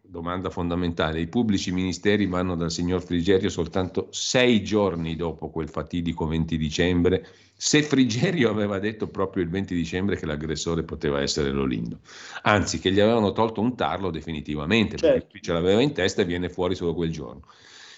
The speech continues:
Speaker 1: Il ventidue dicembre, due giorni dopo, il procuratore capo di Como, Lodolini, dà delle direttive di indagine che nulla hanno a che fare con le pesantissime dichiarazioni di Frigerio di due giorni prima, che avrebbe riconosciuto Lindo,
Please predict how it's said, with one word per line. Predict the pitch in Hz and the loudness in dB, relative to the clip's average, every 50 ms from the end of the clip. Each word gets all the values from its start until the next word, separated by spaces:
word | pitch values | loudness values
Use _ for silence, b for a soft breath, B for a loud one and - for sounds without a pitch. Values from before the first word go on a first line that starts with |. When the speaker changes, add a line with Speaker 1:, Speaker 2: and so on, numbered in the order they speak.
| B B - | B B -4
Speaker 1:
Il | 85 | 0
ventidue | 104 113 110 120 123 131 147 147 131 | 2 2 2 2 2 4 4 4 4
dicembre, | 123 113 - 131 120 107 95 90 85 85 82 82 85 85 82 | 4 0 2 2 2 2 2 0 -2 -2 -4 -4 -6 -6 -6
due | 90 98 95 | -2 -2 0
giorni | 87 87 87 85 82 82 82 | 0 0 -2 -2 0 0 0
dopo, | 82 80 76 78 - 67 | 0 0 -2 -4 -6 -10
il | 67 | -12
procuratore | - - 85 85 85 95 95 87 - 98 104 95 85 85 | -8 -6 -6 -6 -2 0 0 2 2 2 0 0 0 0
capo | 95 90 - 92 87 | 0 -2 -2 -2 -4
di | 85 85 | -4 -4
Como, | 82 - 87 82 80 80 | -2 0 0 0 0 -2
Lodolini, | 78 80 80 82 85 82 87 87 78 73 69 | -4 -4 -2 0 0 0 2 0 0 0 0
dà | 85 85 | 0 0
delle | 76 80 76 76 73 | -2 -2 -4 -6 -6
direttive | - - 90 78 80 - 101 92 85 | -4 -4 -4 -4 -2 0 0 0 2
di | 80 87 | 2 2
indagine | 90 90 90 95 92 85 73 76 82 82 82 - - | 2 2 2 2 2 2 0 -2 -4 -4 -6 -8 -2
che | - 139 127 120 | 2 4 6 6
nulla | 123 135 143 143 123 104 95 87 87 90 | 8 8 8 8 6 4 4 2 -2 -4
hanno | 90 92 90 85 | -6 -6 -6 -6
a | 82 | -6
che | - 87 82 | -6 -8 -10
fare | - - 82 76 71 71 - | -6 -4 -4 -4 -4 -6 -8
con | - 73 | -8 -8
le | 73 73 | -8 -8
pesantissime | - 82 78 80 78 76 76 101 101 101 - 80 78 | -8 -8 -6 -6 -6 -6 -4 -4 -4 -2 -2 -4 -2
dichiarazioni | 78 76 73 78 78 78 76 76 - 95 80 76 | -2 -4 -2 -2 -2 -2 -2 -2 0 0 2 2
di | 78 76 | 0 -2
Frigerio | - - 85 85 80 90 82 78 73 | -2 0 0 2 4 4 2 4 2
di | 71 71 | 0 0
due | 80 80 78 | 0 0 2
giorni | 92 92 87 107 127 | 2 2 2 2 0
prima, | 123 107 82 82 101 98 | 2 2 2 2 0 0
che | 85 71 | 0 -2
avrebbe | 69 - 76 71 73 | -2 -2 -2 -2 -2
riconosciuto | 71 65 67 71 73 73 73 - 104 104 135 139 | -4 -4 -4 -2 -4 -4 -2 -2 0 4 6 6
Lindo, | 131 104 78 78 85 98 110 B | 6 6 6 4 4 2 2 B